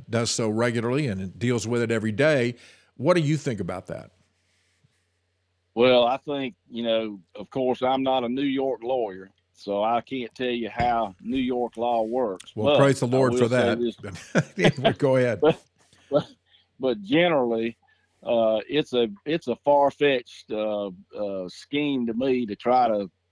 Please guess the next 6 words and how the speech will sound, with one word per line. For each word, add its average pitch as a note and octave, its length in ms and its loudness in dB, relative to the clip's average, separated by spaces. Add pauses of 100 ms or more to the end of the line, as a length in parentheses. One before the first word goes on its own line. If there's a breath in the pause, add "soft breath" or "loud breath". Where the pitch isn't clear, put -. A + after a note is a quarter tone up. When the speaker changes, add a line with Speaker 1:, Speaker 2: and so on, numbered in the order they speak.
(180)
Speaker 2:
somehow B2 720 0 (160)
turn C3 480 -4
misdemeanors A#2 800 -4
into A2+ 320 -2
a F2+ 60 -8
felony, A2+ 540 2